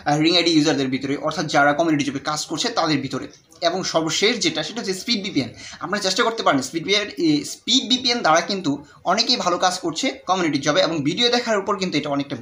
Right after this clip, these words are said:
বেশি নির্ভরশীল হয়ে দাঁড়িয়েছে। তো এই পাঁচটা ভিপিএনের আমি কথা বলেছি, এগুলোর ভিতরে প্রথম দুটো একশো মিলিয়ন plus ডাউনলোড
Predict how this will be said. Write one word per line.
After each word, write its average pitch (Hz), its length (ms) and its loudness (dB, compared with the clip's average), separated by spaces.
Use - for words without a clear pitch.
বেশি 240 260 2
নির্ভরশীল 165 400 0
হয়ে 139 120 0
দাঁড়িয়েছে। 123 360 -4
তো 208 100 -2
এই 226 200 -2
পাঁচটা 294 300 0
ভিপিএনের 208 340 0
আমি 208 160 0
কথা 180 200 0
বলেছি, 156 340 0
এগুলোর 190 320 2
ভিতরে 175 300 2
প্রথম 180 300 -2
দুটো 180 160 0
একশো 160 240 0
মিলিয়ন 180 280 0
plus 170 140 2
ডাউনলোড 185 320 2